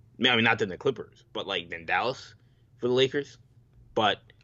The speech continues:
um, and I think those teams would actually be a tougher matchup for the Lakers than maybe even for the Warriors. But, um, I, I,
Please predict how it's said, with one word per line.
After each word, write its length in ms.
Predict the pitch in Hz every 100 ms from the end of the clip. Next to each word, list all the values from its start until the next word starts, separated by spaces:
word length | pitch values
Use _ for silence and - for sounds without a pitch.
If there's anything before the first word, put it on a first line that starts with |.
| _ _ _ _ -
um, 520 | 101 98 92 92 90
and 200 | 117 113
I 100 | 110
think 180 | 117 113
those 180 | 117 127
teams 400 | 117 120 113 95
would 120 | 107
actually 240 | 110 101 110
be 60 |
a 20 | 95
tougher 240 | 110 101
matchup 280 | 101 95 98
for 80 | 92
the 60 |
Lakers 340 | 90 92 92 87
than 220 | 85 85
maybe 240 | 90 90 85
even 160 | 87
for 160 | 82 82
the 80 | 65
Warriors. 540 | 104 110 82 - - - -
But, 260 | - - - - - _ - _ _ -
um, 600 | 87 87 85 76 62 60 - - - - - - _ - - - - - - - - - - -
I, 120 | 104
I, 240 | - 98